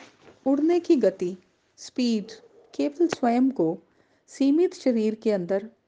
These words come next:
फंसने से रोकने के लिए थी, जिसमें बयालीस इंच के पंख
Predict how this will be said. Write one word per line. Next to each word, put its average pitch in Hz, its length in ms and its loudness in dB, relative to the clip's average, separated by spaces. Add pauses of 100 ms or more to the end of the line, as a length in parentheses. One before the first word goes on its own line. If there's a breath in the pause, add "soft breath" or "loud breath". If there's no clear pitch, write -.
(120)
फंसने 269 420 0
से 269 180 0
रोकने 214 380 0
के 208 120 0
लिए 156 260 -2
थी, 156 300 -14 (500)
जिसमें 226 520 -2 (460)
बयालीस 220 460 2
इंच 190 200 -2
के 214 160 0
पंख 196 380 -6